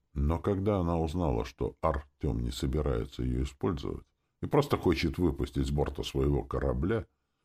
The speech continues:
удивлению этой девочки не было границ. Более того, чтобы хоть как-то компенсировать вред, нанесенный ее кораблю ракетами «Витязя», которые полностью изуродовали кормовую часть крейсера «Курьера»,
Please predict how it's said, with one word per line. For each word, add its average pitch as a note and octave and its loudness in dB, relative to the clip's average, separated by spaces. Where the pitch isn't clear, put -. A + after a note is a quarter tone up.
удивлению C3+ 6
этой A2+ 6
девочки G#2 4
не E2 4
было C2 0
границ. - -8
Более G#2+ 6
того, A#1+ 0
чтобы G2 2
хоть C3+ 2
как-то - -2
компенсировать B1+ 0
вред, D2+ 2
нанесенный A#1 -2
ее - -4
кораблю A#1+ -2
ракетами A#1 -4
«Витязя», C2 -2
которые B1 0
полностью G#1+ -2
изуродовали A1 -2
кормовую A#1+ -2
часть A#1+ -4
крейсера A1+ -2
«Курьера», D2 -2